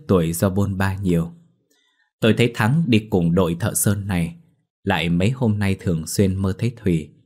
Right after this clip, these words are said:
nên vội vã lại bắt chuyện. Lúc này, Thắng đang bê mấy bì bột chét tường lên trên tầng. Tôi chạy theo sau gọi tên. "Anh Thắng,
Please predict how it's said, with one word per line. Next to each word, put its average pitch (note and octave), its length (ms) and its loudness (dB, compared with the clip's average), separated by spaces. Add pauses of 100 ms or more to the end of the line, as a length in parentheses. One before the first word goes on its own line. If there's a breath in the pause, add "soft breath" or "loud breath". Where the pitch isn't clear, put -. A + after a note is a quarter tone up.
(160)
nên E2+ 300 2
vội F2 180 -2
vã - 280 -4
lại A2 120 -6
bắt F#2 260 -6
chuyện. - 300 -2 (1300)
Lúc A2 260 2
này, E2+ 340 2 (320)
Thắng G#2+ 280 4
đang G2+ 180 2
bê F#2+ 140 6
mấy F#2+ 200 4
bì F#2 180 2
bột E2 360 0
chét - 180 0 (100)
tường E2 260 2
lên G2 260 0
trên G2+ 260 -2
tầng. D#2+ 240 -2 (580)
Tôi F#2+ 180 4
chạy E2 220 0
theo F#2 200 -2
sau F#2 200 -2
gọi F2 300 -6
tên. F#2 180 -4 (1300)
"Anh B2+ 160 2
Thắng, F#3 300 4